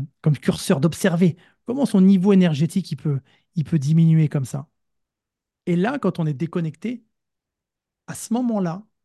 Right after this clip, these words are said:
on a ce que j'appelle un mindset de régression, un mindset au mieux de stagnation. Vous savez, cet état d'esprit qui fait tout pour que tu restes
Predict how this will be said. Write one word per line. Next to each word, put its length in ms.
on 100
a 80
ce 80
que 80
j'appelle 400
un 120
mindset 480
de 180
régression, 680
un 120
mindset 500
au 100
mieux 200
de 140
stagnation. 760
Vous 40
savez, 180
cet 100
état 140
d'esprit 360
qui 420
fait 100
tout 180
pour 200
que 80
tu 180
restes 520